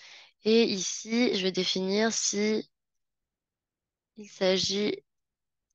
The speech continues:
d'un produit location ou de vente, ou, et par exemple, notamment, les équipements, euh, euh, les consommables sont considérés comme des équipements en vente, euh, dans Redman.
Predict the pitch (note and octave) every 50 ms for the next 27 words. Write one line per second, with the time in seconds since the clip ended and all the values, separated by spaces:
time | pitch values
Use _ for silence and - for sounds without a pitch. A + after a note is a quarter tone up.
0 | _ _ _ - G#3+ A3 A3 G#3 - - - G#3+ G3+ F3+ G3+ F#3+ F#3+ F#3+ - F#3
1 | F3+ F3+ - - G#3+ G#3+ G#3+ G#3+ G3+ F3+ F3+ F3+ E3+ D#3+ F#3 F#3+ G3 G3+ F#3+ -
2 | - F3+ E3+ E3 - - - F#3+ F#3 - E3+ E3 E3 F3 E3 F#3 F#3+ F#3+ - F3+
3 | E3+ D#3+ E3+ E3+ E3 - D#3+ E3+ F3+ F#3+ G3+ - - - - - - - - _
4 | - F3+ F3+ G3+ G3+ - - G#3 - G3+ G#3 G#3 G#3 G3+ F#3+ F3 E3+ E3 E3 E3
5 | - - - _ _ _ _ - F3 F3 E3+ D#3+ D#3+ D#3 - - F#3 F#3 - -
6 | G3+ F#3+ - - F3+ F3 F#3 G3+ G3+ F#3+ F3+ F3 - - F3+ - F3 F3 - -
7 | - E3 E3+ E3+ F3+ F3+ - F3+ E3+ E3 D#3 D#3+ D#3 D#3 E3 - - - F3+ F3
8 | E3 D#3+ D3+ C#3+ E3 E3+ E3+ - - - - - _ _ _ _ _ _ _ _
9 | - F#3+ F#3 F3+ E3 D#3+ D#3+ D3+ - F3+ F#3 F3+ E3+ E3 D#3+ D#3 -